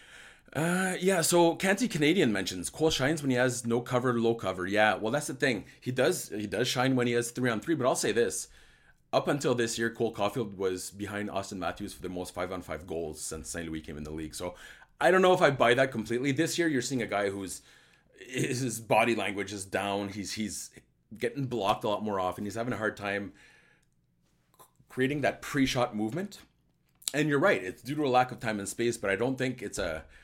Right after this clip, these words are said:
Cole Caulfield issue 'cause he's proven that he can score in the past at five-on-five, right? So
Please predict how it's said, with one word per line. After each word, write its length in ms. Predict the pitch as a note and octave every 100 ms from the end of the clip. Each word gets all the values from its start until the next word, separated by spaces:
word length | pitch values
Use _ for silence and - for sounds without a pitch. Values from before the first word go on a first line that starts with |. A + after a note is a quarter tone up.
| - -
Cole 180 | A#2+
Caulfield 440 | A#2 A2 G#2 F#2 F2+
issue 260 | G2 F2
'cause 180 | F2 F2+
he's 160 | G#2 -
proven 500 | B2 G#2+ F#2 E2+ D#2
that 140 | E2
he 80 | F2+
can 140 | F2+
score 420 | F2 F#2+ D#2+ D2 -
in 120 | E2+
the 60 | E2
past 440 | F2 C#2+ C#2 - - -
at 160 | E2
five-on-five, 720 | - D#2+ D#2 D2+ E2+ D2+ B1+
right? 280 | D2 D#2+ F2
So 300 | E2 D#2+ D2